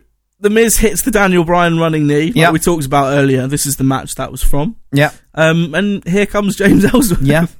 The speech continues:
Speaker 2: yeah.
Speaker 1: Um, distracts Dean.
Speaker 2: Yep.
Speaker 1: Miz hits the skull-crushing finale, and
Speaker 2: Yeah.
Speaker 1: Miz retains.
Speaker 2: Well, he wasn't. He,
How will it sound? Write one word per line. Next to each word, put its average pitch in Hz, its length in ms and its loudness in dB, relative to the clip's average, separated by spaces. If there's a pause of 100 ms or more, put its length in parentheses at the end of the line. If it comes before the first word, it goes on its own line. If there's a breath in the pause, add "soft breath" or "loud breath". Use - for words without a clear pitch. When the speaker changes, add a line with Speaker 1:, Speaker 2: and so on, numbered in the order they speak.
Speaker 2:
yeah. 214 260 0 (580 loud breath)
Speaker 1:
Um, 160 420 0 (480)
distracts 160 420 -4
Dean. 196 460 0
Speaker 2:
Yep. 156 160 -2
Speaker 1:
Miz 175 140 -2
hits - 180 -6
the 160 120 -6
skull-crushing 170 600 -6
finale, 185 500 -8
and 147 80 -2
Speaker 2:
Yeah. 147 300 2
Speaker 1:
Miz 208 300 -8
retains. 135 600 -12 (160)
Speaker 2:
Well, 185 200 4
he 165 80 2
wasn't. 180 260 0
He, 190 140 2